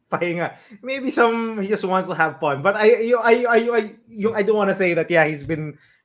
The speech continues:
playing in these games, in these tournaments since the end of the past U A A P season. And I just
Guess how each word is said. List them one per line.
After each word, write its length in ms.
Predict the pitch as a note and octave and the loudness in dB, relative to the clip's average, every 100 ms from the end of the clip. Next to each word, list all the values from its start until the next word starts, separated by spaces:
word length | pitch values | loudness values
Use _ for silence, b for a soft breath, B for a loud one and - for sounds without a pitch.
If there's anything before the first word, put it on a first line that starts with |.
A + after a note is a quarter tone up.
| - | -2
playing 400 | F3+ F#3 F#3 F#3+ | 2 2 0 -2
in 160 | E3+ | -6
these 240 | D#3+ D3 C3 | -8 -10 -4
games, 340 | D#3 D#3+ D#3 | 0 0 -2
in 80 | D3 | -8
these 200 | C#3 C3+ | -8 -6
tournaments 520 | C#3+ C#3 C3+ C3+ C3+ | -4 -4 -4 -8 -6
since 540 | C#3 C3 C3 - - _ _ _ - | -6 -6 -8 -12 -14 _ _ _ -10
the 160 | D3+ | -6
end 340 | D3+ D3+ D3 C3 | -2 -2 -2 -10
of 380 | F3+ D3 C#3+ C#3 | -2 2 2 0
the 80 | D3+ | -4
past 340 | - C#3 C3+ D3+ | 0 0 0 -8
U 120 | C#3+ | -8
A 40 | |
A 180 | C#3+ C#3+ | -8 -10
P 140 | C#3+ C3 | -12 -18
season. 680 | - C#3+ B2 C#3 C3+ B2+ - _ b b b - | -16 -14 -6 -4 -4 -6 -12 _ b b b -2
And 520 | E3+ F#3+ F#3+ F#3 D#3+ _ - | 4 6 6 4 -8 _ -6
I 60 | |
just 180 | F3+ G#3 | -4 -4